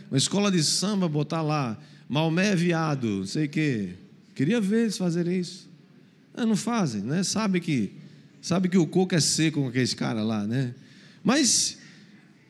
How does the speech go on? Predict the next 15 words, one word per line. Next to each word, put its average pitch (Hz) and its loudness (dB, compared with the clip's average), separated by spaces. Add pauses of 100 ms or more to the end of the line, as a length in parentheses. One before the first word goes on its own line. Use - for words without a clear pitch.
(120)
esse 269 2
é 302 2
o 277 4
retrato 262 2
do 269 0
mundo, 269 2
irmãos. 190 4
Nós 233 2
estamos 262 0
ao 254 2
nosso 254 0
redor. 254 2 (720)
Um 180 6
mundo 285 8
caído 240 4